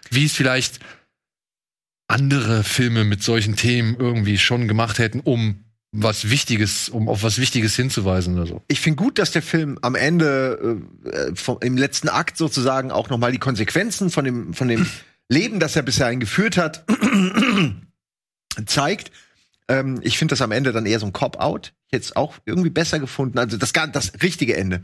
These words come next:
Speaker 1: Ja.
Speaker 2: ist so ein bisschen für mich ein Cop-Out, ist so ein Happy End, was noch so reingequetscht wird. Ich persönlich hätt's einfach auch okay gefunden, wenn man gezeigt hätte, woanders kannst du aber auch leben. Also man kann sich an alles anpassen, so, aber ich, ich hab diese Angst, kann ich sehr gut nachvollziehen, die in dem Film auch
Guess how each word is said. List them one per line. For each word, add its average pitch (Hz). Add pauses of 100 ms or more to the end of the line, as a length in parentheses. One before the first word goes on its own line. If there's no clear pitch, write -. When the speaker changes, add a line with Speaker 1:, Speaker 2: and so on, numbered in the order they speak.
Speaker 1:
Ja. 120
Speaker 2:
ist 156
so 170
ein 156
bisschen 185
für 165
mich 156
ein 147
Cop-Out, 139
ist 123
so 135
ein 113
Happy 131
End, 117
was 123
noch 120
so 107
reingequetscht 139
wird. 147 (240)
Ich -
persönlich 165
hätt's - (540)
einfach 185
auch 151
okay 185
gefunden, 147 (380)
wenn 139
man 151
gezeigt 160
hätte, 151
woanders 156
kannst 165
du 151
aber 127
auch 151
leben. 95
Also 117 (800)
man 139
kann 175
sich 165
an 160
alles 156
anpassen, 180
so, 151 (160)
aber -
ich, -
ich 139
hab 160
diese -
Angst, -
kann 147
ich 139
sehr 175
gut 160
nachvollziehen, 156
die 127
in 123
dem 117
Film 135
auch 117